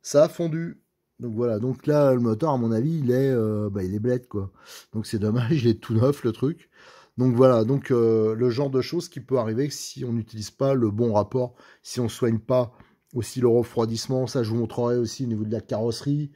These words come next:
Euh, il y, y a plein de choses qu'on peut faire pour améliorer le refroidissement. Alors ça, c'est pareil, c'est valable pour toutes les voitures, hein. C'est pas spécifique à cette Apsima. Allez, avant de... Je pense que là, on terminera la vidéo là-dessus. Mais juste avant, je vais vous montrer la voiture.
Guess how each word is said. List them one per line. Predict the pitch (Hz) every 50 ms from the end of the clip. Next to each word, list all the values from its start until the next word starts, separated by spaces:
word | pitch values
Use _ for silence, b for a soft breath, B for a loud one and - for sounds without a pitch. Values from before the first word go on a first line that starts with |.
| b b b b b b 113
Euh, | 110 107 107
il | 107 113 113
y, | 107
y | 113
a | 110
plein | - - 156 143
de | 139
choses | - - 160 151
qu'on | - 139
peut | 135 - 120
faire | 110 147 151 - -
pour | - - 120 117
améliorer | 117 117 117 113 117 113 117
le | 113
refroidissement. | 107 113 107 - - 104 98 95 92 - - 135 143 143 143 b b b b b
Alors | - 104 -
ça, | - 139
c'est | - - 110 -
pareil, | - 98 113 139 139
c'est | - - 101
valable | 92 98 107 123 127 127
pour | - - -
toutes | _ - _ -
les | 117 104
voitures, | 95 98 95 - - 143 123
hein. | 107 117 110 b b b b
C'est | b - - 104
pas | - 110
spécifique | 107 - - 110 101 - 104 98 - - 156 143 -
à | 151 139
cette | - - 143 139 -
Apsima. | 143 139 - - - 120 107 98 - B B B B B
Allez, | - 175 185 - - - _ _
avant | - 156 160 165 196 196 185
de... | 160 165 151 151 143 143 139
Je | 120 -
pense | - 170 170 165 -
que | - 170
là, | 170 165 170
on | 156 143
terminera | 143 - 143 139 139 135 127 143 139
la | 135
vidéo | 127 131 127 135 131 127
là-dessus. | 120 120 113 - - 151 170 170 - b b b b b b -
Mais | 139 131
juste | 123 180 208 214 -
avant, | 190 165 170 180 202
je | - -
vais | 151
vous | 135 131 135
montrer | 139 147 143 - - 175
la | 156 139
voiture. | 127 131 127 - - 196 208